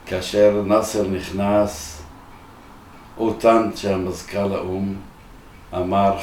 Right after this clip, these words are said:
"חיילים אלה לא נועדו למרמס תחת שרשרות הטנקים המצריים",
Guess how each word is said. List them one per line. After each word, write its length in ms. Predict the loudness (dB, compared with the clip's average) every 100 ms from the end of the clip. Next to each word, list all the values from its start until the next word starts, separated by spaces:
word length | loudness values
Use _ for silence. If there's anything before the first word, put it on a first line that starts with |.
| -4
"חיילים 580 | -2 0 -2 -2 -2
אלה 760 | -2 -2 -2 0 0 0 -2 -4
לא 280 | -2 0 2
נועדו 540 | 2 2 0 0 0
למרמס 880 | 2 0 0 0 2 6 6 4 -4
תחת 340 | -6 -4 -8
שרשרות 640 | -6 -6 -6 -4 -4 -4 -8
הטנקים 540 | -10 -10 -10 -10 -10
המצריים", 540 | -10 -12 -16 -16 -16